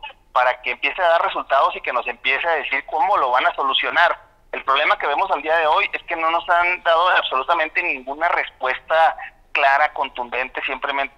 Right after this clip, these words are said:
simplemente se ha limitado el presidente a decir que a partir del primero de diciembre empezará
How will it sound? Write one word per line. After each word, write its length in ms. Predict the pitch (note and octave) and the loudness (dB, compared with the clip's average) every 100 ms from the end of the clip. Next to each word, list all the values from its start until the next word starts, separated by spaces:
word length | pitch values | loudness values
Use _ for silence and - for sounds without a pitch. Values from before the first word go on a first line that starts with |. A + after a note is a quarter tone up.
| - | -14
simplemente 800 | C3+ D3+ C#3+ C#3 - D#3 C3+ - - - | -10 -8 -4 -6 -4 -4 -4 -6 -18 -8
se 80 | C3+ | -4
ha 20 | |
limitado 380 | C3 D3+ C#3 B2 | -2 -4 -2 -2
el 60 | C#3 | -2
presidente 520 | C#3+ C3 A#2+ B2 D3+ | -6 -4 -4 -4 -2
a 60 | |
decir 260 | C3 A2+ B2+ | -2 -4 -6
que 100 | C#3+ | -6
a 40 | |
partir 280 | C3 A#2+ B2 | -4 -4 -4
del 120 | B2 | -6
primero 320 | C3 A#2+ A#2 C3+ | -8 -4 -2 -2
de 100 | B2+ | -2
diciembre 440 | A2+ A#2+ A#2 C3 | -4 -4 -6 -6
empezará 580 | C3+ - G#2+ G#2+ B2 | -8 -4 0 2 2